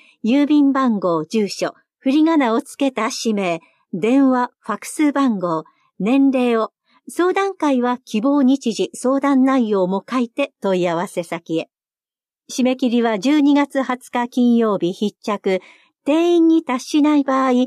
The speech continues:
二十三日月曜日以降に電話で受付。会場問い合わせ、郵便番号一一零の零零一五、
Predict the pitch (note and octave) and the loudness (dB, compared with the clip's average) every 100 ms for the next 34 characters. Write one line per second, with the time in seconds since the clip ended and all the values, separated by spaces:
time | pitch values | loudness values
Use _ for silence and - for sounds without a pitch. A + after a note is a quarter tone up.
0 | - - - A#3+ B3+ G#3 G#3 B3 A3 F#3+ | -4 -20 -4 0 0 0 -2 -2 -4 -4
1 | F#3+ - F#3+ G#3+ - D4 D4 C#4+ C4+ - | -6 -6 -4 -4 -2 0 2 0 -2 -2
2 | D4+ - C#4 B3 C#4 D#3+ G3+ F#3+ F#3 F#3 | -4 -2 0 2 0 -2 -4 -4 -4 -2
3 | G#3 E3+ F3 _ - D#3+ - _ _ _ | -2 -4 -8 _ -10 -10 -10 _ _ _
4 | _ _ _ _ B3 A#3+ A3 A3 G#3 G#3+ | _ _ _ _ -2 -2 0 -2 -2 -2
5 | G#3 G3 F#3+ G#3 - F#3+ - _ _ C4 | 0 0 -2 -4 -4 -6 -6 _ _ 0
6 | C#4+ C4+ C4+ C4 B3+ A#3 F#3+ F#3 E3+ G#3 | 2 2 2 2 2 0 0 0 -2 -4
7 | - D#4+ D#4+ - G#3 A3 G3+ F3+ F3 G#3 | -2 0 0 -2 -2 0 0 -2 -2 0
8 | A#3+ A#3+ A3+ E3+ F#3 - G#3 F#3+ F#3 | -2 0 -2 -2 -6 -6 -6 -2 -2